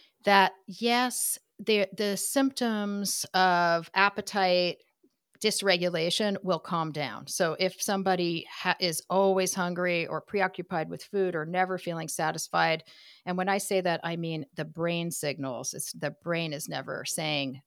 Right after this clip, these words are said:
"Okay, I had enough, I'm satisfied." Those symptoms will calm down and go away. And for people who aren't used to that,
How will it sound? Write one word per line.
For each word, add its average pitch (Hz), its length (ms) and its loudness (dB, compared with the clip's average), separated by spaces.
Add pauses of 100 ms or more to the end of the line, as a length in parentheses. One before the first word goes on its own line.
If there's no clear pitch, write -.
(140)
"Okay, 160 360 -2
I 156 120 -4
had 151 260 -2
enough, 156 360 -6
I'm 135 140 -6
satisfied." 156 580 -2 (640)
Those 254 400 2
symptoms 160 520 -4
will 156 200 0
calm 151 300 -2
down 135 300 -4
and 135 100 -8
go 139 140 -4
away. 131 420 -6
And 170 160 -4
for 190 100 -2
people 226 480 -2
who 180 480 0
aren't 180 280 0
used 185 240 0
to 170 80 -2
that, 151 280 2